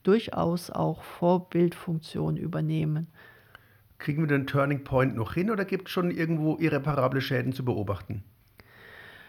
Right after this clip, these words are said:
Speaker 1: Ich glaube, in dem Moment, wo wir sagen, "Es geht nicht mehr, wir kriegen nichts mehr hin, wir haben verloren", haben wir verloren. Das geht nicht. Ich denke, wir müssen immer, immer davon ausgehen, und da bin ich auch überzeugt, man kann noch was ändern.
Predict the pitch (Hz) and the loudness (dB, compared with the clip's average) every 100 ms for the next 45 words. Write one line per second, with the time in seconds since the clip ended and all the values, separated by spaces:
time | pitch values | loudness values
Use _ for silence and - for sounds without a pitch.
0 | - - 196 220 220 220 208 226 240 220 | -8 0 4 10 10 10 6 6 6 6
1 | 208 202 190 180 180 190 185 165 - 190 | 6 6 6 6 8 8 8 2 2 4
2 | 202 190 160 165 160 - 160 - 175 175 | 4 4 2 0 0 0 0 2 4 4
3 | 170 - 165 160 214 208 170 170 170 165 | 0 -2 0 2 4 2 2 2 0 4
4 | 175 202 208 196 - 202 196 156 - - | 6 6 6 0 4 6 8 6 2 -8
5 | - 62 190 - _ - 185 - 175 - | -6 -6 -6 -10 _ -2 -2 0 -6 -6
6 | 185 - - - 202 202 180 175 175 170 | -10 -8 -10 0 2 4 4 4 2 0
7 | 165 - - 214 277 294 302 - 214 208 | -6 -4 4 6 8 6 0 -2 4 6
8 | 226 233 262 - _ _ _ _ _ _ | 6 2 0 -12 _ _ _ _ _ _
9 | _ _ 180 175 185 - 165 180 - 247 | _ _ 2 4 2 4 2 2 2 0
10 | 240 180 180 175 170 175 165 160 - 175 | 4 2 2 2 2 0 -2 -4 0 2
11 | 208 - - 175 175 - 185 214 196 - | 2 -2 0 0 0 4 4 6 2 2
12 | 190 - - 165 147 156 | -2 -2 -2 0 0 -4